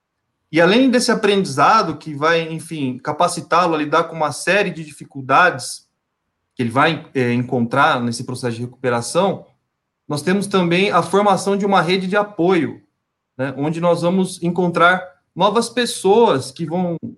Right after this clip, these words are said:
estar apoiando esse processo de recuperação do indivíduo.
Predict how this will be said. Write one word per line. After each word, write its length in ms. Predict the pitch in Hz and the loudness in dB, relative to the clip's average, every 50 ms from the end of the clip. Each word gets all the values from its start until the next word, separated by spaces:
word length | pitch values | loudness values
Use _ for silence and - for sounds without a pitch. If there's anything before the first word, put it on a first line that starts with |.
| _ _ _ | _ _ _
estar 220 | _ - _ 208 214 | _ -4 _ 2 2
apoiando 760 | 226 220 - 240 240 220 196 185 208 240 240 226 180 156 147 | 2 0 0 0 2 2 2 2 2 2 2 2 0 -2 -2
esse 200 | 139 - 170 - | -4 -6 -6 -6
processo 360 | 165 165 - - 165 165 170 | -6 -6 -4 -4 -4 -6 -6
de 120 | 151 160 | -8 -6
recuperação 1000 | 160 165 175 170 - - 185 180 180 170 156 - - - 175 190 202 185 131 113 - _ _ | -4 -4 -4 -6 -6 -4 -2 2 2 2 0 -2 -4 -2 -2 0 0 -2 -4 -8 -12 _ _
do 120 | - 135 151 | -8 -4 -4
indivíduo. 520 | 151 151 147 135 131 127 120 110 107 104 | -4 -4 -4 -4 -4 -4 -4 -4 -6 -12